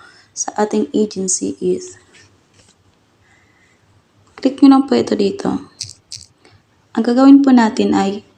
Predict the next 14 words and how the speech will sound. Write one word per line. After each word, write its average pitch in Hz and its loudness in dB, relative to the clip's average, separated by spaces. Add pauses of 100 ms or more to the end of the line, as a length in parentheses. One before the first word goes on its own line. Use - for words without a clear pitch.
(920)
ika-cancel 226 0
po - -4
natin 202 -4
yung 185 -8
account 190 -10
natin. 180 -14 (1200)
I-copy 277 0
po - -14
muna 240 4
natin 220 0
itong 208 -4 (240)
ating 208 -2
I 196 -4
D. 220 -4